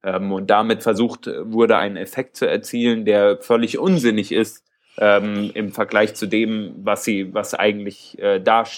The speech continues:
dargestellt werden soll. Deswegen wurde diese Will Change Eigenschaft, äh, entwickelt und man hat, äh, gesagt, man sagt nun einfach, man möchte folgenden Layer, äh, supporten beziehungsweise,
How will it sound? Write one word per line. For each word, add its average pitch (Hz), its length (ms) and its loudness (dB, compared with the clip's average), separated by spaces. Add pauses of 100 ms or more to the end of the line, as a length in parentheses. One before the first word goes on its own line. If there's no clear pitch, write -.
(240)
dargestellt 107 640 -2
werden 95 240 -8
soll. 104 340 0 (400)
Deswegen 127 440 0
wurde 127 180 0
diese 110 400 0
Will 120 240 2
Change 131 680 -2 (300)
Eigenschaft, 107 840 0
äh, 98 500 2
entwickelt 107 640 -2
und 101 200 0
man 101 180 -2
hat, - 260 -4 (380)
äh, 98 240 2
gesagt, 101 420 0 (540)
man 107 320 -6 (120)
sagt - 440 0
nun 117 180 -2
einfach, 107 400 0
man 110 160 0
möchte 113 260 0
folgenden 110 460 0
Layer, 110 300 4 (600)
äh, 104 340 0 (440)
supporten 123 800 0
beziehungsweise, 104 800 0